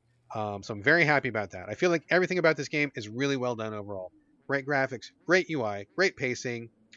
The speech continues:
Um, it's not super funny so far. I mean, there's a chuckle, chuckle, chuckle here and there, but I wouldn't say it's a comedy game. I think it's more of, like, a creepy, weird, and you know people are gonna be fucking pretty soon, but it's also kinda creepy and weird, but not scary,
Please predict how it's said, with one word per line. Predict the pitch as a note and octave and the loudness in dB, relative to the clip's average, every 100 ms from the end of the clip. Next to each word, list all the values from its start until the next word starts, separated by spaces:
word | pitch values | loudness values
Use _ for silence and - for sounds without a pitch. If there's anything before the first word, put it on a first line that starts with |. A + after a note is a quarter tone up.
| - _ _ | -20 _ _
Um, | B2 B2 A#2+ A#2 A2+ A2 A2+ - | -4 -2 -2 -2 -2 -4 -4 -6
it's | - | -2
not | D4+ D#4+ - | 4 4 2
super | - B3+ C4 | -4 -2 -2
funny | - C4 C#4 B3+ | 0 0 0 0
so | C4 B3+ | 0 0
far. | - B3+ B3+ A#3 | 2 2 2 2
I | |
mean, | A#3 A3+ | 2 2
there's | A#3+ | 0
a | G#3+ - | -2 -6
chuckle, | - G3+ F3 _ | -4 -6 -6 _
chuckle, | - D3+ C#3+ | -6 -4 -4
chuckle | C3+ E3 | -4 -2
here | D#3+ F3 | -2 -2
and | F3+ | -2
there, | F#3 - - - - | -2 -4 -16 -16 2
but | F3 | 6
I | F3 | 8
wouldn't | A3+ A#3 | 6 4
say | G#3+ F#3+ | 4 4
it's | C#3 | 2
a | |
comedy | - C#3 B2+ G#2+ | -6 -2 -2 -4
game. | F#2+ F#2+ | -10 -8
I | G2+ | -6
think | D3 | -4
it's | C3 | -6
more | C3 B2 | -2 0
of, | A2 | 0
like, | G#2+ - | -2 -2
a | G#2 F#2+ F#2+ _ _ _ _ _ _ _ | -4 -4 -8 _ _ _ _ _ _ _
creepy, | - F#3 F3+ F3 F3 | -4 0 0 0 -4
weird, | D3+ D#3+ E3 D#3 D#3 D3+ D3 D3 C3+ | -2 -2 0 0 2 2 2 2 0
and | C3 | -2
you | B2+ | -2
know | C3+ | -2
people | C3+ C3+ | -2 -4
are | C3 | -2
gonna | B2 | -4
be | B2 | -4
fucking | C#3 C#3 B2 | -6 -8 -10
pretty | C3+ | -10
soon, | A#2 C3+ C3 B2+ | -6 -4 -4 -4
but | A#2 | -4
it's | G#2+ | -4
also | C3 A#2+ B2 | -4 -4 -6
kinda | B2 A#2 | -8 -6
creepy | C3 B2+ | -8 -8
and | A#2+ | -6
weird, | A#2+ A#2+ | -2 -2
but | A2 | -2
not | D3+ F#3+ | -2 -2
scary, | - G3 C4 E3+ C#3+ C#3 C3+ | 0 4 6 8 6 4 0